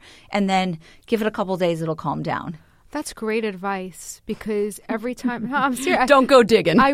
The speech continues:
Speaker 2: I recognize this. I don't, I'm not a digger. I'm not, like, about to take, you know, my feet into my own hands like that. But I've
Speaker 3: <laughs>
Speaker 2: gone to the nail salon and they, like, you know, tisk, tisk, and they go, like,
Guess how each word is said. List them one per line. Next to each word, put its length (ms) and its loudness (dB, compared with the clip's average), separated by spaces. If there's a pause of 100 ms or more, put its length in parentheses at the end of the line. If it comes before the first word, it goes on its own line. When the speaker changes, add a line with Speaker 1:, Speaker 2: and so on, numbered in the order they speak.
(120)
Speaker 2:
I 140 2
recognize 640 -4
this. 120 -16
I 140 -2
don't, 220 -2
I'm 140 -2
not 180 -6
a 40 -6
digger. 440 -6
I'm 180 -6
not, 220 -6
like, 160 -10
about 240 -10
to 100 -20
take, 180 -10 (160)
you 80 -8
know, 120 -8
my 180 -10
feet 240 -10
into 160 -16
my 140 -10
own 120 -10
hands 300 -12
like 140 -14
that. 260 -6 (320)
But 100 -4
I've 180 -2
Speaker 3:
<laughs> 20 -20
Speaker 2:
gone 340 -2
to 260 -8
the 120 -6
nail 260 -6
salon 580 -8 (320)
and 160 -6
they, 160 -6
like, 280 -8
you 80 -8
know, 100 -6
tisk, 460 -8
tisk, 380 -10
and 140 -8
they 120 -8
go, 100 -10
like, 200 -10